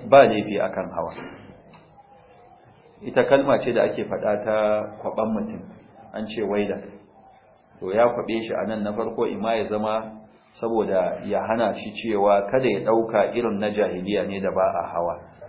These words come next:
Da Allah ya ce, "Ma ja'ala Allahu min bahiratin wala sa'ibatin wala wasilatin wala hamim." Dabbobi ne suka ci-, killace su, ba a hawa, ba a ɗaukan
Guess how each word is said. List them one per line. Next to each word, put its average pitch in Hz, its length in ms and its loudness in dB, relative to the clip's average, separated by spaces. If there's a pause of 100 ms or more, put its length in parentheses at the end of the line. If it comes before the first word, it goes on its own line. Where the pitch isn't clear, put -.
(840)
Da 90 120 -2
Allah 104 260 0
ya 104 40 0
ce, 101 160 -6
"Ma 101 180 -2
ja'ala 101 380 2
Allahu 98 360 -2
min 92 180 -12
bahiratin 98 680 -6
wala 90 280 -6
sa'ibatin 98 680 -4
wala 90 220 -6
wasilatin 101 640 -6
wala 90 340 -6
hamim." 92 320 -4 (400)
Dabbobi 107 400 -4
ne 113 140 -4
suka 92 440 -4
ci-, - 240 -14
killace 107 520 -6
su, 107 280 -10 (460)
ba 104 160 2
a 98 240 2
hawa, 104 260 2
ba 104 100 0 (120)
a - 20 -6
ɗaukan 98 320 -6